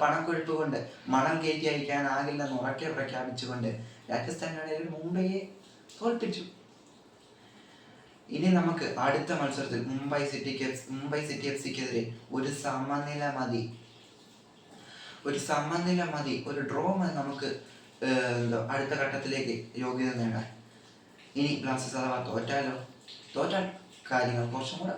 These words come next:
കോംപ്ലിക്കേറ്റഡ് ആവും. ഇത് നമ്മളുടെ ദിവസമാണ്, ആഘോഷിക്കേണ്ട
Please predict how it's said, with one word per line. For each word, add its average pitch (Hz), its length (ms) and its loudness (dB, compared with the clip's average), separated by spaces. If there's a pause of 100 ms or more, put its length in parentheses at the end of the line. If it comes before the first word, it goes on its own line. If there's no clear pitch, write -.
കോംപ്ലിക്കേറ്റഡ് 110 640 -4
ആവും. - 160 -8 (2250)
ഇത് 170 100 6 (100)
നമ്മളുടെ 190 500 6
ദിവസമാണ്, 147 460 0 (200)
ആഘോഷിക്കേണ്ട 147 600 2